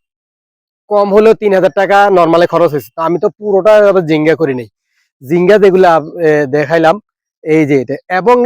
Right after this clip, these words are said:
এর পরে কিন্তু ওই পাশে আছে, আমরা আপনাদেরকে সেই পাশটাও দেখাবো। সেখানে, এ, এর থেকে বেশি, এখানে অল্প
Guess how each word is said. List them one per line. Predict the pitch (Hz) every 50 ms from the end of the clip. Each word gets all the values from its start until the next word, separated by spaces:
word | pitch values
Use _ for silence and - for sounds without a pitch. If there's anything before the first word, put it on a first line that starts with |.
| 233 208 214
এর | 226 233
পরে | - 233 226 214 208 226
কিন্তু | 208 240 226 220 254
ওই | 226 190 180
পাশে | - 185 170 - 190
আছে, | 160 147 - 147
আমরা | 147 147 156 170 180 180 185 185 190 190 -
আপনাদেরকে | 156 - 170 165 170 165 147 202 208 208 185 - _ _ _ _ _
সেই | - - 196 196
পাশটাও | - 208 202 - - 214 214 220
দেখাবো। | 185 185 165 - 180 170 156 156
সেখানে, | 143 - 160 151 175 175 185 196 208 214 202 _ _ _ _ _ _
এ, | 180 170 165 160 156 180
এর | - 208 190 - _
থেকে | - 202 - 220
বেশি, | 170 170 165 - - 165
এখানে | 147 180 180 190
অল্প | 190 185 170 -